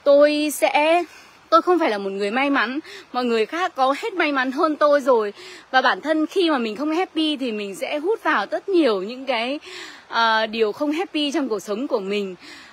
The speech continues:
Ờm, một người mà có thể là gì ạ? Cái hạnh phúc là một cái sự lựa chọn, và khi, chỉ khi bạn lựa chọn và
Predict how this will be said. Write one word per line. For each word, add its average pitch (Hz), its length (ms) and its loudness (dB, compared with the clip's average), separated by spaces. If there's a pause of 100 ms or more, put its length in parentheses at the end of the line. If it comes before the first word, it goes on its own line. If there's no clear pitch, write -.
Ờm, 208 520 -4 (600)
một 262 360 4
người 226 520 4
mà 214 460 -2
có 226 160 2
thể 269 280 0
là 196 160 -4
gì 208 120 -10
ạ? 202 160 -6 (280)
Cái 440 100 -2
hạnh 370 200 -2
phúc 403 220 -4
là 285 160 2
một 208 120 -6
cái 277 100 -8
sự 269 220 -8
lựa 240 200 0
chọn, 285 360 -2
và 208 400 -2
khi, 320 280 -2
chỉ 254 220 -2
khi 311 300 0
bạn 285 160 2
lựa 254 260 -4
chọn 170 420 -6
và 190 280 0